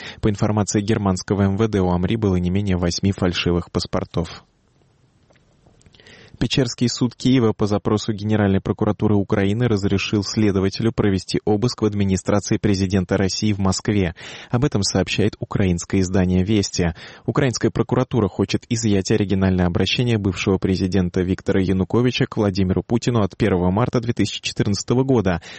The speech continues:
с просьбой использовать российские войска на территории Украины.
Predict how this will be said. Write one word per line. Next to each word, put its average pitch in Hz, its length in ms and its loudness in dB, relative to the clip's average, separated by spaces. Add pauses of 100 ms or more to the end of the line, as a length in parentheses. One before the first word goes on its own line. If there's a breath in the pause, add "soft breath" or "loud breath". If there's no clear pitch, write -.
с - 140 -12
просьбой 120 440 2
использовать 92 680 0
российские 95 580 0
войска 92 460 0
на 95 180 2
территории 90 560 0
Украины. 87 680 0